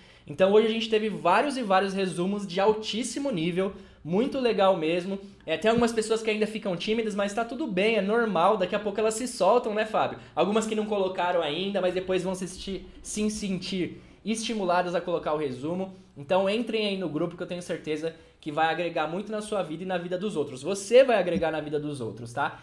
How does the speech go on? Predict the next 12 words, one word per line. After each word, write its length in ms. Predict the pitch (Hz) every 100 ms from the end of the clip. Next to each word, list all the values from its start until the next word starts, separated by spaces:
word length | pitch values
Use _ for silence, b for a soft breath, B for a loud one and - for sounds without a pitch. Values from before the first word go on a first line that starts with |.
| b
Então 140 | - 156
esse 160 | 165 190
é 40 |
o 60 | 180
grande 280 | 185 185 190
objetivo 680 | 185 190 185 - 147 156 - -
desse 220 | 143 143
nosso 280 | 156 147 147
grupo 260 | 151 151 151
de 80 | 147
estudo 280 | - 147
aqui. 360 | 165 - 113